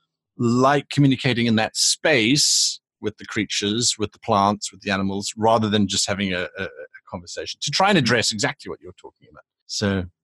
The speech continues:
Speaker 1: yeah, and, and it, it, it ends up being a lot of fun 'cause sometimes, you know, they're doing something like that and you're like, "What the h-, what, what are you trying to say with that?" And he's like, "Well,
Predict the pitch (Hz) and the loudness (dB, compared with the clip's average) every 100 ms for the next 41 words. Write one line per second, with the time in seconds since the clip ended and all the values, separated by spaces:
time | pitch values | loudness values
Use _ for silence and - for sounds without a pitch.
0 | _ 135 123 101 143 135 170 156 143 151 | _ 0 2 2 2 2 2 2 0 2
1 | 160 151 156 151 156 139 120 131 123 120 | 2 2 2 2 4 2 2 2 2 0
2 | 110 123 101 - 104 156 160 143 123 107 | -2 0 0 -2 0 0 2 2 2 0
3 | - - - - 147 113 127 110 147 139 | -4 -14 -12 0 2 4 4 4 4 4
4 | 117 151 120 113 104 110 120 98 127 123 | 4 2 2 2 2 0 0 0 -2 -2
5 | 135 160 208 254 - 175 143 - - - | -2 -2 2 2 2 -2 -2 -4 -8 -10
6 | - - - 196 214 254 370 330 370 370 | -14 -16 -12 -8 -2 0 0 -2 -2 -2
7 | - 320 349 330 196 - 135 175 175 233 | -4 -2 2 2 2 2 2 2 4 4
8 | 226 | 4